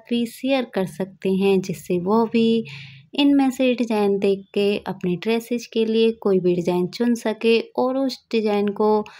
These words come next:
अपने ब्लाउज, कुर्ती, टॉप में बनवा के अपने ड्रेसेज को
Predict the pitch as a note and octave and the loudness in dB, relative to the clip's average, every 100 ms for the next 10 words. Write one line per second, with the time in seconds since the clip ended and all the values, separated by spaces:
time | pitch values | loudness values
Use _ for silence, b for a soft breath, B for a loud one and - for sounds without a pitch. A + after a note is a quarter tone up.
0 | B B F3 F3 F#3 F3+ F3 G#3 G#3 G3+ | B B -4 -2 0 0 0 0 2 2
1 | G#3 - - B3 A#3+ - A#3 A3+ G3+ F#3 | 0 -8 -4 -2 -2 -2 -4 -2 -2 -2
2 | - F3+ F3 F#3 G3+ G#3 G#3 G#3+ G#3+ G#3+ | -2 -4 -2 -2 -2 -4 -4 -4 -4 -4
3 | G#3 - G#3 G3+ C4 B3+ - B3+ - - | -6 -6 -6 -6 -6 -4 -4 -6 -6 0
4 | A3+ A3+ A3+ | 4 4 2